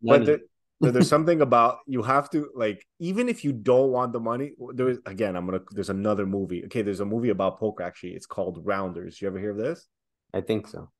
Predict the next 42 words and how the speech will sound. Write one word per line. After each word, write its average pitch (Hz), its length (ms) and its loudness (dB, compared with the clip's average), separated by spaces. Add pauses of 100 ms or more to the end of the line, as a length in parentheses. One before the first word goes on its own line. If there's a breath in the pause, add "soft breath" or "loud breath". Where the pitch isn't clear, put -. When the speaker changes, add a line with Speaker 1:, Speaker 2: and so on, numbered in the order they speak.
(100)
Speaker 1:
Okay. 98 320 -2 (520)
I 110 120 0
think 147 260 2
it's 139 160 -6
Rounders. 110 640 2
It 101 80 -6
might 104 140 -2
be 101 80 -4
a 98 40 -4
different 92 340 -8
one 87 280 -8
for - 120 -12
any 90 320 -6
poker 104 320 -2
movie 95 300 -4
buff 87 300 -4
listening. 90 440 -10 (360 soft breath)
There's 95 140 -4
this 95 100 -4
guy, 101 560 2
Edward 107 340 0
Norton. 95 460 -6
He's 104 200 -6
in 104 80 -4
jail, 95 480 0
and 107 100 -8
he's 98 120 -10
playing 104 360 -2
poker, - 480 -4
and 101 140 -8
he 104 120 -8
wins. 90 420 -8
And 98 100 -8
they're 98 100 -4
playing 107 200 -4
for 98 120 -6
cigarettes 92 440 -6
'cause 87 140 -12
they 95 80 -4
don't 95 160 -4
have 87 100 -4
money. 87 300 -10